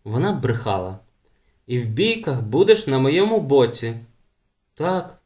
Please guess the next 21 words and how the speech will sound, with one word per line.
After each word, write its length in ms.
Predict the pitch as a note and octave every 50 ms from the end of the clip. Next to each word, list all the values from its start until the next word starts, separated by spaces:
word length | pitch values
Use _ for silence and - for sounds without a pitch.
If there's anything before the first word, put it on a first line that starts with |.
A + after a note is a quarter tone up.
| _ _
знову 420 | A2 G#2+ A2+ A#2 A#2+ A#2 G#2+ G#2+ A2
збрехала 540 | G#2 G2+ A2+ A#2+ A#2+ - C3 B2+ A#2+ A#2 A2
Анна. 580 | A2+ B2 B2 A#2 A2 A2 G#2+ G#2+ G#2+ G#2+ - - - _ _ _ _ _ _ _ _ -
«Ну, 260 | F3+ A3 A#3 - - - - _ _ _ _ _ _ _
якщо 420 | - D3 C#3 - - - G#3+ G#3+ G3+
мій 140 | F#3+ E3 D3+
хвіст 500 | - - D#3 F#3 G3+ F#3+ - - - - _ -
найгарніший 800 | B2+ D3 E3+ E3 C#3 C#3 C#3+ D3+ D#3+ F3+ F3+ - - - B2+ -
у 120 | A#2+ B2+
школі, 500 | B2+ - - A#3 B3 B3 A#3 G#3+ G3+ G#3 - - _ _ _ _ _ _
то 120 | - D3+
дозволю 500 | D3 E3 E3 F3+ G3+ A3 B3+ B3 A#3 G#3
тобі 240 | G3+ F#3 E3 E3 F3+
заплести 580 | D#3+ D3+ D3 C3 B2+ B2+ C3 C3 C3 - F#3+ F#3
волосся. 680 | D3+ D3 C#3 B2 A#2 G#2+ G#2+ G#2+ - - - G#2 G#2 - - _ _ _ _ _ -
На 100 | B2+ C3
дворі 400 | C#3 D#3+ G3+ B3 B3 G#3 C3+ -
чи 140 | - - F#3
вдома?» 540 | F3+ E3+ D3+ C3+ A2+ G#2+ G#2 G2+ G2+ G#2+ - - _ _ _ _ _ _ _ _ _ _ _ _ _ _ _ _ _ _ _ _ _ _ -
«На 100 | F3+ G3+
дворі. 500 | G3 E3 C#3 B2 A2+ G#2 G#2 G#2 G2+ G#2+